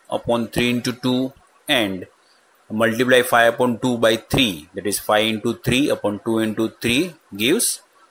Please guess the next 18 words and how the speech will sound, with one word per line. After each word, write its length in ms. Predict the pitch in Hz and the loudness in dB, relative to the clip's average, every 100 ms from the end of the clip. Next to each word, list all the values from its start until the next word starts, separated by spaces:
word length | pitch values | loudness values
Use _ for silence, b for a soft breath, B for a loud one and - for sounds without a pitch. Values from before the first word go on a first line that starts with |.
| _ _ | _ _
four 220 | 117 113 | 0 2
upon 380 | - 117 113 - | 2 0 -2 -2
six 420 | - 151 - - | -2 0 -2 -6
and 260 | 107 104 90 | -6 -8 -6
fifteen 380 | 104 95 113 110 | -10 -6 -4 -4
upon 320 | - 113 107 | -2 -4 -2
six. 560 | - 147 - - - - _ _ _ _ | -2 -2 -2 -6 -6 -14 _ _ _ _
Now 120 | 101 104 | -6 -4
we 180 | 113 127 | -2 0
know 160 | 147 | 2
that 280 | 131 104 95 | 0 -2 -4
the 100 | 104 | -4
fifteen 360 | - 107 - 120 | -4 -4 -2 -2
is 140 | 107 | -2
greater 320 | 104 107 107 | -2 -2 0
than 220 | 110 110 98 | 0 0 -2
four, 460 | - 110 143 196 _ - | -4 0 0 -2 _ -12
therefore 680 | 104 139 151 - 101 95 | 0 0 2 2 2 0